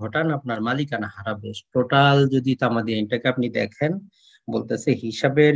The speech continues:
যদি আপনি ব্যতিক্রম ঘটান মালিকানা হারাবে। যেমন আপনি, আমরা যখন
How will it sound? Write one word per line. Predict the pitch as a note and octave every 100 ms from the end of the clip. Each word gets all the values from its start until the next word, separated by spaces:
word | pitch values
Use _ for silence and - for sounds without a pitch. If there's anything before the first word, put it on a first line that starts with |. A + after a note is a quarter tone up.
| D3
যদি | C#3+ C#3 C3
আপনি | - B2+ B2
ব্যতিক্রম | A#2 - A#2 A2+ A2
ঘটান | B2 B2 A2+ D3+ D3
মালিকানা | A#2+ A2+ G#2+ G#2 F#2+
হারাবে। | G2 G#2 G2+ - _ _ _
যেমন | B2+ C3+ E3 D#3 C3+
আপনি, | C3+ C3+ B2
আমরা | A#2 C3 C3
যখন | B2+ C#3